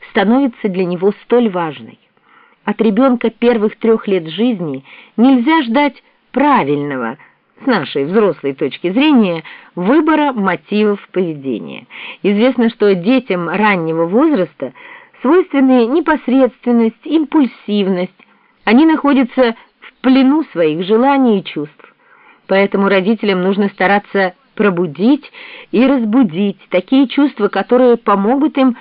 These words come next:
учитывать интересы других людей, сверстников, выполнять требования взрослых, сочувствие, доброту, взаимную симпатию.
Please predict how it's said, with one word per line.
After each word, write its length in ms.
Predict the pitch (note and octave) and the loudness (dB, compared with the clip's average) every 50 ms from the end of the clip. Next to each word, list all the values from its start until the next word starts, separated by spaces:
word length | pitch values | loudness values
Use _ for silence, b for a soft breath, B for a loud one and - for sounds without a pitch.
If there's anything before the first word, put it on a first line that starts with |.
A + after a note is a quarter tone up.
| B B B B | B B B B
учитывать 580 | F#3 G#3 - - B3+ A#3+ C#4+ C4+ C4+ B3+ - | -4 -2 0 0 -2 0 2 0 0 0 0
интересы 480 | B3+ B3+ A#3+ C4+ B3 B3+ C4+ C4 - C4+ | 0 0 2 2 2 2 2 0 0 0
других 480 | A#3+ C#4 D4+ D4+ B3+ C#4+ D4+ - - - | 0 2 2 2 2 2 2 0 0 -2
людей, 480 | F3 D#3+ D3+ C3 C#3 C#3+ B2 A2 - C3 _ - - - | -2 -2 -2 -2 -4 -4 -6 -6 -8 -14 _ -20 -10 -4
сверстников, 680 | F3+ G3 A#3+ B3+ A#3+ - - E3 C#3+ C3+ - - - _ _ _ b b b b b b b b b b | 0 2 2 2 0 -4 -10 -14 -14 -14 -16 -20 -20 _ _ _ b b b b b b b b b b
выполнять 640 | F#3+ B3 C4 - C4 B3+ B3+ C4 C#4 D#4 D4+ - | 0 0 2 2 2 2 2 2 0 0 -2 -4
требования 640 | - B3+ A#3 A3+ A3 G#3 A#3+ A#3+ C4 C4+ C#4 C#4+ C#4+ | -4 0 2 2 2 2 0 0 0 -2 -2 -2 -4
взрослых, 680 | C4 A#3 G3 F3 D#3+ D3 D3 - - C#3+ D3+ - - _ b b b b b b b b - | -4 -4 -2 -2 -2 -2 -4 -8 -14 -16 -16 -16 -18 _ b b b b b b b b -2
сочувствие, 960 | G3+ F3 - - - A3 B3 C#4 D4 - - - A#3 B3 B3+ A#3+ A#3+ B3 B3 b b b b b | -2 -2 -2 0 0 2 2 2 2 -2 -6 -6 -2 0 0 0 0 -2 -6 b b b b b
доброту, 800 | - F#3+ D#4+ D4+ C#4 A3+ F#3 D#3 _ _ - D3+ D3 D#3 G3+ A3+ _ _ _ _ _ _ - - | -2 -2 0 0 0 0 -2 -2 _ _ -6 -4 -2 -2 -4 -6 _ _ _ _ _ _ -14 -12
взаимную 720 | E3+ E3+ G#3+ B3+ B3+ G#3 E3+ D#3 D#3 E3 E3 F3 G3 G3+ - - | -6 -2 0 2 2 0 -2 -6 -6 -6 -6 -6 -8 -8 -6 -6
симпатию. 680 | C#4 C4+ A#3+ - D#3 C3 A#2 _ _ - G#2 A#2 C3+ | -6 -6 -6 -8 -10 -10 -10 _ _ -20 -20 -20 -20